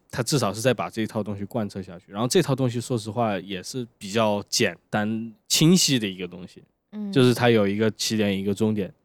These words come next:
Speaker 1: 也没有什么太多可以发挥的地方，这也是一个好处也是一个坏处嘛。坏处刚才也已经提到了，就是它这样一个单一化嘛。
Speaker 2: 嗯，我觉得像这次，就现在可能被骂得最严重的徐怀钰嘛，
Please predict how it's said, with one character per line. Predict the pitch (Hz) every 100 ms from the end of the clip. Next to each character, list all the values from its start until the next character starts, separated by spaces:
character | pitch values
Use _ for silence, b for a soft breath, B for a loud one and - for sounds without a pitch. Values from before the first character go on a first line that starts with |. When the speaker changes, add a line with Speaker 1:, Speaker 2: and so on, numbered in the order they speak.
| _ _ _
Speaker 1:
也 | 113 98 95 -
没 | 107 113
有 | 120
什 | 101
么 | 95
太 | - 117
多 | 104 104 104 -
可 | -
以 | 113 110
发 | - 117
挥 | 117 117
的 | 110
地 | 101 104
方， | 104 101
这 | 120
也 | 107 92
是 | 101 104
一 |
个 | 104
好 | 101 87 90
处 | 107
也 | 92
是 | 98
一 |
个 | 101
坏 | - 98
处 | -
嘛。 | 92 -
坏 | 110
处 | 95 98
刚 | 92
才 | 92
也 | 85
已 | 87
经 | 92 92
提 | - 85
到 | 85 78
了， | -
就 | 101
是 | 95 _ _ -
它 | - 98
这 | 101
样 | 95
一 | 90
个 | 95
单 | 92 92
一 | 92 95
化 | - 185
嘛。 | - _ 226
Speaker 2:
嗯， | 214 196 185 180 190 - _ -
我 | 226
觉 |
得 | 262 311 339 -
像 | 339 320
这 | 339 302
次， | - 294 262 240 b b b b
就 | 285
现 | 269 269
在 | 262 254
可 | 247 220
能 | 214
被 | 214 240
骂 | 240 240
得 | 226
最 | 247 226
严 | 208
重 | 208 214
的 | 208
徐 | 208
怀 | 233 220
钰 | 247 240
嘛， | 202 -